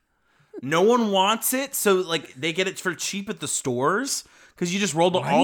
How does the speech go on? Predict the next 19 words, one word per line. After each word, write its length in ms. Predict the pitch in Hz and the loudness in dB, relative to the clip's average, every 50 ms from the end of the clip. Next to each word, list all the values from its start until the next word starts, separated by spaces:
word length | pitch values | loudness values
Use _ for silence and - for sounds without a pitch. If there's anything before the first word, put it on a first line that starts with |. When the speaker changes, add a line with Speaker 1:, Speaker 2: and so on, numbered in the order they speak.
| - 247 | 6 6
Speaker 1:
Aldi's. 220 | 202 190 180 240 208 | 6 4 2 2 0
Speaker 2:
hate 80 | 156 | -4
Speaker 1:
You 40 | 139 123 | -10 -12
Speaker 2:
melons 320 | 120 117 120 165 208 240 | -10 -8 -6 -4 -2 -2
Speaker 1:
can 80 | 247 233 | 0 0
Speaker 2:
so 160 | 220 214 208 | 0 2 2
Speaker 1:
literally 300 | 202 202 202 214 233 240 | 4 6 6 6 4 6
go 120 | 202 220 214 | 4 4 4
Speaker 2:
much? 100 | 214 202 | 4 4
Speaker 1:
to 60 | - | 2
Aldi's 480 | 160 160 175 202 208 202 185 170 143 - | 0 0 0 0 2 0 0 0 -2 -4
and 200 | - 175 160 143 | -6 -6 -4 -2
get 260 | 170 190 196 196 - - _ _ _ _ - | -2 -2 -4 -4 -8 -14 _ _ _ _ -8
a 60 | 151 143 | -8 -8
freaking 400 | - - 196 190 - 185 185 - | -4 -4 -4 -2 -2 -6 -10 -8
cantaloupe 440 | - - 165 175 185 185 165 147 - | -8 -6 -4 -4 -2 -4 -6 -6 -6
for, 80 | 156 | -4
like, 140 | 151 143 - - | -4 -4 -4 -2
a 160 | 147 143 131 | -4 -4 -4